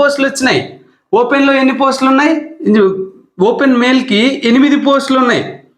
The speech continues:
So దేనికి చదవడం బెటర్ గ్రూప్ వన్ వాళ్ళు? దాని సిలబస్ ఏంది, దీని సిలబస్ ఏంది? చాలా డిఫరెన్స్ ఉంది. గ్రూప్ వన్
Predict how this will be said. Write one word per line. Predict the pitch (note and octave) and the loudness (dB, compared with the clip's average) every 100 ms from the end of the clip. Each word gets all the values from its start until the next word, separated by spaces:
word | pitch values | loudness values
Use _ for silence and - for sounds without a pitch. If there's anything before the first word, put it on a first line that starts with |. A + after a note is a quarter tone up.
| _ _ _ - | _ _ _ -10
So | - C#4+ A3+ D3 | -4 -2 0 0
దేనికి | D3 C#4 E4+ - | 2 2 2 0
చదవడం | C4 C4+ C4+ B3 | 0 0 0 0
బెటర్ | A#3 A#3 B3+ - - - - _ _ _ _ _ | -2 -2 -2 -4 -10 -18 -20 _ _ _ _ _
గ్రూప్ | G#3 A#3+ A3+ | -2 0 0
వన్ | B3+ B3+ | 0 2
వాళ్ళు? | G3+ A#2+ - - - _ _ - | 0 -2 -6 -14 -20 _ _ -2
దాని | G3 B3 | -2 0
సిలబస్ | B3 C4 C4 C4 | 0 2 0 0
ఏంది, | B3+ B3 B3 | 0 -2 -2
దీని | B3 C4 | 0 2
సిలబస్ | A#3+ C4 C4+ - | 0 0 0 0
ఏంది? | B3 E3 A2 - _ _ _ _ _ _ _ _ _ | 0 0 -4 -8 _ _ _ _ _ _ _ _ _
చాలా | D3 E3 A3 C4 B3+ | -2 2 2 2 2
డిఫరెన్స్ | B3 A#3+ A#3 G3+ | 0 0 0 0
ఉంది. | D#3+ C#3 | 0 2
గ్రూప్ | E3+ G#3 | 2 2
వన్ | A#3 | 0